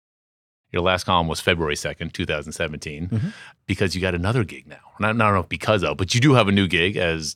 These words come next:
Speaker 1: as your silky smooth voice will reveal,
Speaker 2: <laughs>
Speaker 1: uh, as the host of the Splendid, uh, Table radio, uh, show.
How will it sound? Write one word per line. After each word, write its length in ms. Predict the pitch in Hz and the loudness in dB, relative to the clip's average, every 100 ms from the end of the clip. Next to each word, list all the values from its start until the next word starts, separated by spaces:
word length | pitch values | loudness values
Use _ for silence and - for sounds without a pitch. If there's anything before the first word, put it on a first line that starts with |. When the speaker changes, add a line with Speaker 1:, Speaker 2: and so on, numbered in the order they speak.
| - | -12
Speaker 1:
as 220 | 98 82 | -10 -6
your 80 | 82 | -6
silky 340 | - 92 - | -2 -4 -4
smooth 320 | 85 - 85 78 | -6 -2 -2 -2
voice 360 | 80 80 - | -2 -4 -4
will 120 | 87 82 | -4 -2
reveal, 520 | 82 82 - 107 123 131 - | 0 4 4 2 0 -4 -6
Speaker 2:
<laughs> 240 | 117 - | -8 -4
Speaker 1:
uh, 760 | - 101 92 92 90 87 85 85 | 4 6 6 6 6 6 4 2
as 260 | 104 90 82 | 2 2 2
the 140 | 87 | -2
host 280 | 82 85 - | 0 -2 0
of 140 | 90 78 | -2 -2
the 80 | |
Splendid, 380 | - - 85 82 82 - | -6 -2 -2 0 -4 0
uh, 220 | 87 78 | 0 0
Table 300 | 92 80 82 | 0 0 0
radio, 460 | 87 104 95 87 90 - - - | 2 2 2 0 -2 -14 -18 -6
uh, 200 | 117 85 | -4 -2
show. 440 | 85 95 87 107 | 0 2 2 0